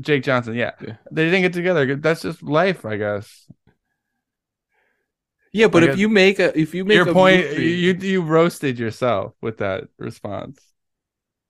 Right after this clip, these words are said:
Speaker 2: Well, dude, you always gotta, you're always coming at me with drinking buddies, bro. Um,
Speaker 1: <laughs>
Speaker 2: I'm a, <laughs> yo, I'm a sucker for, uh, mumblecore, bro.
Speaker 1: Yeah,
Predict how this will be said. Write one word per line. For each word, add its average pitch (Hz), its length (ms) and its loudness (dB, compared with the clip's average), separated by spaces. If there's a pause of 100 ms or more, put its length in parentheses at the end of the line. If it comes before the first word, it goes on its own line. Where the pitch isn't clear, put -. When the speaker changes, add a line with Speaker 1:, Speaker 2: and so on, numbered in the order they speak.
Speaker 2:
Well, 175 140 -6
dude, 147 500 -2
you 208 100 -2
always 254 300 -2
gotta, 160 420 -2
you're 170 220 -6
always 220 240 -8
coming 143 420 -8
at 95 160 -2
me 87 80 -8
with 95 180 -6
drinking 80 380 -12
buddies, 78 400 -8
bro. 82 400 -6 (180)
Um, 92 600 -2 (480)
Speaker 1:
<laughs> - 40 0 (1040)
Speaker 2:
I'm 165 220 2
a, - 400 -4 (400)
<laughs> - 460 -12
yo, 139 160 2
I'm 139 160 0
a 139 40 0
sucker 151 520 0
for, 117 560 0
uh, 98 480 0 (120)
mumblecore, 113 920 -2
bro. 92 260 -4 (1400)
Speaker 1:
Yeah, 156 320 -4